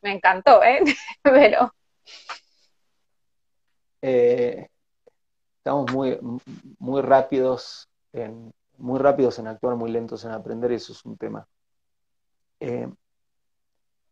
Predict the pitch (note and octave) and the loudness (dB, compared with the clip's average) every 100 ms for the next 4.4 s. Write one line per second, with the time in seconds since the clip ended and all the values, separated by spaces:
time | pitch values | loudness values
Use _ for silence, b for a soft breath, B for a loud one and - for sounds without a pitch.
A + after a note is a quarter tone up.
0 | _ _ _ _ _ - B2+ B2+ B2 C3+ | _ _ _ _ _ -10 -4 -4 -4 -4
1 | C3 C#3+ D#3+ E3 - C3 C3 - - - | -2 4 4 2 -4 -4 -4 -6 -18 -20
2 | _ _ _ _ - A#2+ A#2+ C3 B2+ - | _ _ _ _ -10 -4 -2 -2 -6 -6
3 | A#2 A#2 A#2+ A#2+ A#2+ A#2+ A#2 A2+ - A#2+ | -4 -2 0 0 2 0 -2 -6 -10 -12
4 | - A#2 A2 | -12 -16 -16